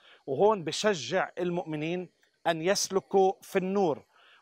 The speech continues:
وفي أماكن أخرى بشجع على السلوك في الروح. فالسلوك في النور لأنه،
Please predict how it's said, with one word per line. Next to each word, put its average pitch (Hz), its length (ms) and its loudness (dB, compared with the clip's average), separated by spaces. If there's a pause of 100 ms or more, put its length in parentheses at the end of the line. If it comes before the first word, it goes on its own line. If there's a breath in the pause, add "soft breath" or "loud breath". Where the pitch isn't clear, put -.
وفي 143 200 2
أماكن 196 460 0
أخرى 180 300 2
بشجع 151 580 0
على 156 320 2
السلوك 165 880 -2
في - 160 -4
الروح. 180 420 2 (460 soft breath)
فالسلوك 190 800 0
في - 120 -4
النور 165 360 0
لأنه، 160 540 0